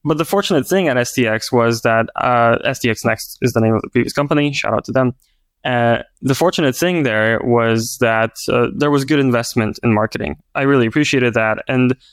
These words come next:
as soon as three months into the role, I was already hiring, uh, for kind of my first, you know,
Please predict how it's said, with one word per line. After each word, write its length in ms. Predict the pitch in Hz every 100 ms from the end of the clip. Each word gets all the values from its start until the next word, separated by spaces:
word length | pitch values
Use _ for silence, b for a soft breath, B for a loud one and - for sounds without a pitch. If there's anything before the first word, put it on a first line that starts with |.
| b
as 220 | 135 123
soon 240 | - 180 175
as 320 | 131 123 120
three 280 | - 151 147
months 420 | 123 131 117 -
into 260 | 135 127
the 100 | 120
role, 460 | 107 113 113 104 101
I 100 | 113
was 200 | 113 120
already 360 | 123 123 117 110
hiring, 540 | - 117 113 98 104 - -
uh, 280 | 113 107
for 540 | 110 - 113 110 110 - -
kind 120 | 110
of 120 | 104
my 140 | 110
first, 400 | 110 123 110 -
you 80 | 131
know, 180 | 113 -